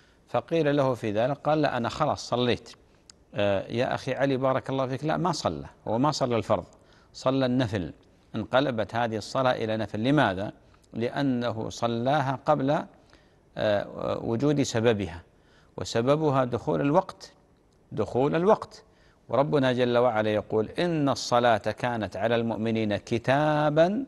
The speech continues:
يعني فرضا، "موقوتا"، مؤقت، له ابتداء وله انتهاء. والنبي عليه الصلاة والسلام صلى به جبريل مرتين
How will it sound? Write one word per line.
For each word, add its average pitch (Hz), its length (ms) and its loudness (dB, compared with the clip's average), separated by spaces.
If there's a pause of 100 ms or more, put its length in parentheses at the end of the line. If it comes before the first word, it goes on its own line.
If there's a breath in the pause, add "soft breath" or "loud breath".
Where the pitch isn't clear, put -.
(100)
يعني 110 240 -2
فرضا، 104 420 2 (420 soft breath)
"موقوتا"، 165 760 2
مؤقت، - 640 -2
له 139 160 0
ابتداء 156 420 2
وله 156 200 4
انتهاء. 147 420 -2 (1400 soft breath)
والنبي 139 440 0
عليه 135 180 4
الصلاة 120 420 0
والسلام 110 340 -2
صلى 151 380 2
به 131 320 0
جبريل 135 340 0
مرتين 127 540 2